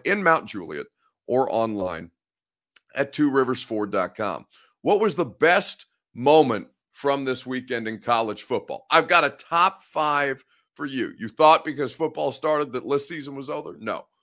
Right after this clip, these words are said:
We have so, there's so many things to get to. Uh, and Ole Miss, I mean, Louisville is just trying so badly.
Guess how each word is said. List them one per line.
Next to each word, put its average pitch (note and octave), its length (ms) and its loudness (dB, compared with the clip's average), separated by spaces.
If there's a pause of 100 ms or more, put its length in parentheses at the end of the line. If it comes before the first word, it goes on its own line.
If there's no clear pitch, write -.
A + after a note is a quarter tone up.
(120)
We A#2+ 180 -6
have C3 440 2
so, C#3 240 0
there's B2+ 280 -2
so E3 300 0
many E3+ 260 -2
things D3+ 380 -6
to B2+ 100 -16
get C3+ 320 -2
to. E2+ 220 -8 (420)
Uh, A2+ 320 0
and A2 260 -8
Ole A#2 180 -2
Miss, A2+ 300 -4 (240)
I G#2 60 -14
mean, G2+ 240 -10
Louisville G#2 360 -2
is F#2+ 120 -12
just - 360 -12
trying G#2+ 400 -6
so C3 300 -4
badly. F2 480 -6